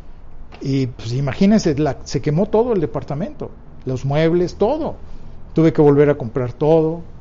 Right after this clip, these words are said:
tuve que pagarle al, al, al que estaba rentando el,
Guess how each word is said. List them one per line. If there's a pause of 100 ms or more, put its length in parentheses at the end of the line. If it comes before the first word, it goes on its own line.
(520)
tuve
que
pagarle
al,
al,
al
que
estaba
rentando
el,